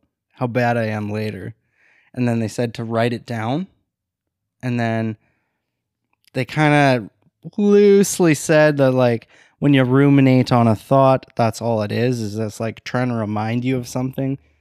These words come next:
So if you write it down and then tell yourself you're gonna think of it later,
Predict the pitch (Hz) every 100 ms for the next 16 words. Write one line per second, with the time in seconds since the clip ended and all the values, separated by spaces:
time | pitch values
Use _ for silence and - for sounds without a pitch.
0 | _ - 117 117 117 131 120 110 - 117
1 | 123 117 107 107 104 _ - 123 117 131
2 | 113 123 113 - 123 117 110 85 110 120
3 | 131 135